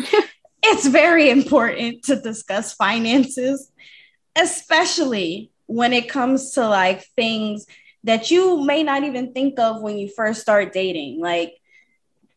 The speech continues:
talk about vacations. Like, how are we gonna do when it comes to vacations? Are we splitting it? Are we gonna go half and half? Like, are, like, are, are you gonna pay for the first one? Am I gonna pay for the second one? Like,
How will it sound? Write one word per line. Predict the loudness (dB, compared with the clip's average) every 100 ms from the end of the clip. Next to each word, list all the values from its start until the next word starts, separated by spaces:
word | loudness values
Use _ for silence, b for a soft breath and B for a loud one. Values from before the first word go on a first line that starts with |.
| _
talk | 0 2 4
about | 2 2 2 0
vacations. | -4 -4 -6 -4 -4 -4 -8 -8 -12 -18 -20 _
Like, | -6 -4
how | 0 2 4 2
are | 0
we | 0
gonna | 0 -2 -4
do | -6
when | -6 -8 -10 -4 -2 -2
it | -6
comes | -6 -6 -8
to | -6
vacations? | -6 -4 -6 -6 -8 -8
Are | -8
we | -10
splitting | -6 0 2 2 2
it? | 0
Are | 2 0
we | 0
gonna | -4 -2 -2 -4 -2
go | 0 0
half | 0 -4 -4
and | -8
half? | -2 0 2 2 0 -2
Like, | -6 -4
are, | -4 -2 0
like, | 0 -2 b b b _
are, | 2 4 4 -2 -14 -6
are | 0 0
you | 0
gonna | 0 0
pay | 0 -2 -6
for | -8
the | -6
first | 0 2 2 0
one? | 0 -2
Am | -2 -2
I | -2
gonna | -4 -4
pay | -6 -8
for | -10
the | -10
second | -8 -6 -4 -4 -6
one? | 0
Like, | 0 0